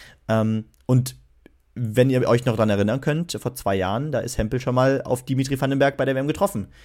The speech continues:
Äh, Hempel hat schon mal eine dritte Runde erreicht und das ging, äh, über einen Sieg gegen Martin Schindler und über einen Sieg gegen, Achtung, Dimitri Vandenberg. Das heißt, ähm, in meinen Augen ist Vandenberg gerade sogar noch,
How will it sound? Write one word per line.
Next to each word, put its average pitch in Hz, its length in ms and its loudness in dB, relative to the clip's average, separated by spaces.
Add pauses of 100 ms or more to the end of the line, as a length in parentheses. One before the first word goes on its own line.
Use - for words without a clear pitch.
(340)
Äh, 101 260 0
Hempel 107 300 0
hat 120 100 2
schon 135 80 0
mal 127 60 4
eine 127 120 4
dritte 127 220 0
Runde 120 200 2
erreicht 101 360 2
und 117 140 -2
das - 160 -2
ging, 131 180 4
äh, 127 260 0
über 113 200 2
einen 113 160 0
Sieg 127 160 -4
gegen 110 320 0
Martin 104 300 -2
Schindler 120 360 0
und 113 160 -2
über 131 160 2
einen 123 160 2
Sieg 110 180 -6
gegen, 104 300 -4
Achtung, 135 460 -6
Dimitri 101 640 -6
Vandenberg. 123 540 2 (680)
Das 113 160 0
heißt, 139 440 4
ähm, 127 440 2 (240)
in 123 140 2
meinen 135 240 4
Augen 147 180 4
ist 139 160 -2
Vandenberg 131 340 2
gerade 120 240 2
sogar 117 220 2
noch, 110 320 0